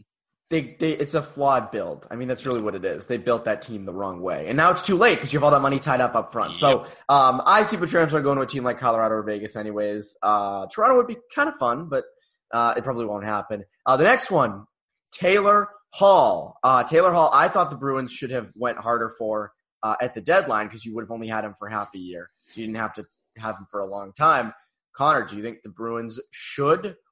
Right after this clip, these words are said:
Speaker 1: or will go after Taylor Hall?
Speaker 2: And I think, like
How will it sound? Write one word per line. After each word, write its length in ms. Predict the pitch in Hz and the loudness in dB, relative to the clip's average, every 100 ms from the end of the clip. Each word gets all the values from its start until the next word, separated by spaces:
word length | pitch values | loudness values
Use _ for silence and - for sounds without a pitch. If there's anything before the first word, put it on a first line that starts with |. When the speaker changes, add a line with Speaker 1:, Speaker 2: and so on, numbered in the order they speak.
| - | -4
Speaker 1:
or 260 | 131 127 | 0 0
will 540 | 113 143 147 98 85 - _ _ - | 2 4 4 4 -2 -10 _ _ -12
go 100 | 101 | -8
after 240 | 101 - | -8 -10
Taylor 300 | 98 107 107 | -14 -6 -4
Hall? 380 | 110 143 123 - _ _ _ _ - - - | 0 0 0 -8 _ _ _ _ -20 -18 -4
Speaker 2:
And 120 | 127 | 0
I 100 | 127 | 0
think, 220 | 135 156 | -2 -4
like 320 | 143 127 117 | 0 0 -2